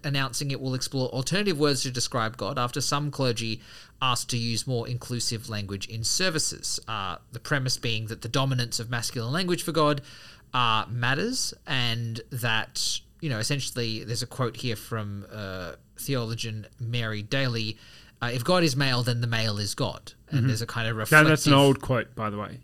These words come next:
Speaker 2: Yeah.
Speaker 1: Okay, yeah, great. Well, there, there, there's a power dynamic there. So, you know, traditionally God being referred to as he,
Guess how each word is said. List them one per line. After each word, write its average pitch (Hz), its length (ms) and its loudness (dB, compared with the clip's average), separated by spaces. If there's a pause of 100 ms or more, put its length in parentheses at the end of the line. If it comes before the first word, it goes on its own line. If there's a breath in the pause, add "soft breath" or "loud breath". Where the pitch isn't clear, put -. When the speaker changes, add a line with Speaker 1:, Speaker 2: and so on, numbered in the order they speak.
Speaker 2:
Yeah. - 80 0
Speaker 1:
Okay, 98 180 0
yeah, 117 140 0
great. 104 240 -6
Well, 107 100 -10
there, 120 120 -4
there, 107 180 -6
there's 101 160 -8
a - 60 -12
power 113 460 0
dynamic 107 420 -4
there. 95 200 -4
So, - 160 0
you 131 140 2
know, 107 160 0 (480 loud breath)
traditionally 156 500 2
God 123 280 0
being 120 180 0
referred 113 320 -4
to 107 80 -2
as 95 120 -2
he, 151 560 -2